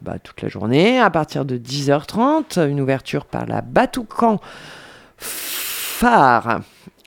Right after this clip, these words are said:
euh, une fanfare trad. À onze heures quinze, un spectacle de cirque par la compagnie du Point de Singe. À quatorze heures, un spectacle de danse quand le danseur dialogue avec la peinture.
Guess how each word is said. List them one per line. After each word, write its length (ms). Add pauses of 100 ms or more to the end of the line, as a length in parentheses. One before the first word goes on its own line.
euh, 260
une 120
fanfare 440
trad. 600 (180)
À 580
onze 320
heures 240 (160)
quinze, 500
un 160
spectacle 600
de 180
cirque 560
par 200
la 100
compagnie 440
du 120
Point 360 (640)
de 220
Singe. 640
À 80
quatorze 460
heures, 140
un 60
spectacle 520
de 120
danse 540
quand 140
le 100
danseur 440
dialogue 340
avec 260
la 80
peinture. 960